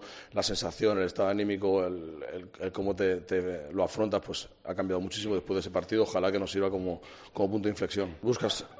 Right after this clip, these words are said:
eh, que la, la semana sea lo más, lo más completa posible, ¿no? Llevamos muchos días, tuvimos un parón de vacaciones, eh, me-, más que merecidas,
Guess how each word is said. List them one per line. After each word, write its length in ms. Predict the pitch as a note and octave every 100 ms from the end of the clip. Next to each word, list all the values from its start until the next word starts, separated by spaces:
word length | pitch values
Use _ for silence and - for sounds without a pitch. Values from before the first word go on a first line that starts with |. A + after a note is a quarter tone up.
| - -
eh, 460 | G#2 F#2+ F2+ F2+
que 60 | G2
la, 80 | G2+
la 280 | G#2+ G2+ G2
semana 240 | G#2+ A2
sea 120 | A2
lo 80 | G#2+
más, 400 | G#2 G2 - - F2
lo 60 |
más 120 | F#2
completa 360 | - F#2+ G2+ F#2+
posible, 340 | E2+ G#2 F2+
¿no? 120 | E2+ G2
Llevamos 480 | F2+ F2+ F#2 - - - - -
muchos 340 | A2 A2 G#2
días, 220 | A2+ A#2 -
tuvimos 240 | G#2+ G2+
un 80 | G2+
parón 220 | G#2 G#2
de 80 | G2+
vacaciones, 640 | G2+ G2 A2 G#2+ G#2 -
eh, 160 | - F#2+
me-, 180 | F#2+ G2+
más 160 | G2+ -
que 100 | G2+
merecidas, 580 | G2 G#2+ B2 B2+ -